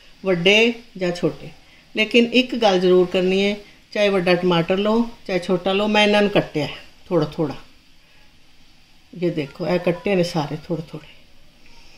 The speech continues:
ਇਹਦਾ ਕਾਰਨ ਹੈ ਕਿ ਕਈ ਵਾਰੀ ਜਦੋਂ ਇਹ ਮੈਂ microwave ਵਿੱਚ ਇਹਨਾਂ ਦੀ ਪਿਊਰੀ ਬਣਾਵਾਂਗੀ ਅੱਜ,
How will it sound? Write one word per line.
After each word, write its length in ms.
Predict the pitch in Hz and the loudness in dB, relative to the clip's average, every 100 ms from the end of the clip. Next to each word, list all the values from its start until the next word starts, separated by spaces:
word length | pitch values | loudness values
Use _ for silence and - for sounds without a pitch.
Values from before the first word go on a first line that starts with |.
| - - | -14 -4
ਇਹਦਾ 220 | 220 226 | 0 2
ਕਾਰਨ 360 | 226 208 196 220 | 4 2 4 2
ਹੈ 60 | |
ਕਿ 140 | 233 240 | 2 2
ਕਈ 220 | 233 220 | 4 4
ਵਾਰੀ 380 | 214 214 220 247 240 - - 202 | 4 4 4 2 0 -6 -4 -2
ਜਦੋਂ 480 | 202 220 214 - | 2 2 2 4
ਇਹ 100 | 226 | 6
ਮੈਂ 180 | 226 226 | 6 6
microwave 720 | 220 208 196 226 233 226 208 | 4 4 4 4 6 6 4
ਵਿੱਚ 160 | 208 220 | 2 2
ਇਹਨਾਂ 180 | 220 220 | 2 2
ਦੀ 100 | 233 | 2
ਪਿਊਰੀ 320 | 240 240 226 | 4 4 4
ਬਣਾਵਾਂਗੀ 600 | 190 165 131 135 160 156 | 2 2 0 0 0 0
ਅੱਜ, 200 | 151 196 | -2 -4